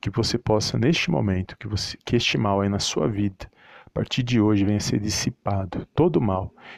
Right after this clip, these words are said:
em todas as áreas, que você possa receber respostas, que você venha crer pela fé, que o nosso Deus, ele age aonde nós não podemos agir, por meio da manifestação da nossa fé na palavra de Deus. Amém?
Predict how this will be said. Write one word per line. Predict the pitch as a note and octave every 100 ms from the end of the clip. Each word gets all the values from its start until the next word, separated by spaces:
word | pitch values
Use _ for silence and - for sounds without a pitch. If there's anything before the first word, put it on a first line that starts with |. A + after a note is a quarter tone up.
| -
em | G#2+
todas | - C#3+ C3+ A2+
as | G#2
áreas, | F#2+ F#2 F#2 -
que | A#2
você | G#2+ -
possa | - - -
receber | G#2+ G#2 - G2+ G2+
respostas, | G2+ - - G#2 G2 - - - - - -
que |
você | G#2 G2+ A2+
venha | A2+ A#2+
crer | - A2 G#2+
pela | C3 D#3
fé, | C#3+ - G2 F#2+ -
que | A2+
o |
nosso | G#2 G2+ -
Deus, | G#2 G#2+
ele | G#2 G2+
age | G#2 G#2+ G2
aonde | G2+ A#2+ E3+ E3 F3+ - - -
nós | A2 A2
não | A2+
podemos | - G#2 G2+ G2+
agir, | F#2+ F2 F#2 A2 - - - -
por | G#2
meio | G2+
da | G2
manifestação | F#2+ A#2 E3+ E3+ - E3 C3 - G#2+
da | G2+
nossa | G#2 D3+ - D3+
fé | - - G#2 G2+ - - - -
na | G2+
palavra | - B2+ G#2+ F#2 F#2 G2+
de | G2+ A#2
Deus. | G#2 F2+ F2+ - - - _ - -
Amém? | F#2 G2 C3 E3+